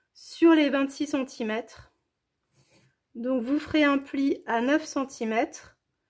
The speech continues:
puis ensuite un et demi plus loin, ensuite douze plus loin, ensuite un et demi, et ensuite il vous restera deux centimètres.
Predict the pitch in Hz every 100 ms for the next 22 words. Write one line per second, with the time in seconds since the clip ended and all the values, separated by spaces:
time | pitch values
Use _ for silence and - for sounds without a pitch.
0 | _ _ _ _ - 302 294 294 - -
1 | 254 247 - 277 - - 285 269 247 269
2 | 262 - 247 233 226 302 - _ _ _
3 | _ _ _ _ _ _ - 254 - -
4 | 285 - 220 269 302 302 - - 262 247
5 | 240 359 - _ _ _ _ _ _ _
6 | _ - 269 277 - 294 - - 294 277
7 | 226 233 226 320 - _ _ _ _ _
8 | _ _ _ _ _ _ _ _ _ _
9 | _ _ - 269 254 262 330 320 240 254
10 | 240 233 - 285 233 277 - 269 269 233
11 | - - _